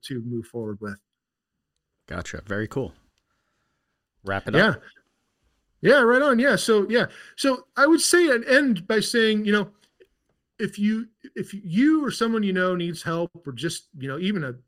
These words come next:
Speaker 1: a simple audit, if you have a website and you're like, "Oh, geez, is this thing working or what's going on? Or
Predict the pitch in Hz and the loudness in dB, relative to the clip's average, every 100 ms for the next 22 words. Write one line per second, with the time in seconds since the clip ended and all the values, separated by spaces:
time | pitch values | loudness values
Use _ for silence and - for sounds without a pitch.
0 | 175 - 190 151 117 120 147 127 117 147 | -18 -10 -8 -8 -10 -8 -6 -6 -6 -8
1 | 131 135 160 - 165 147 135 139 214 147 | -4 -2 -2 -2 -4 -4 -8 -8 -10 -10
2 | 135 208 143 143 202 220 180 147 175 208 | -6 -6 -6 -6 -6 -2 -2 0 -2 -2
3 | 262 254 160 151 180 - 185 170 165 185 | -2 0 0 0 -2 -2 -2 -2 -2 -2
4 | 190 156 | 0 -2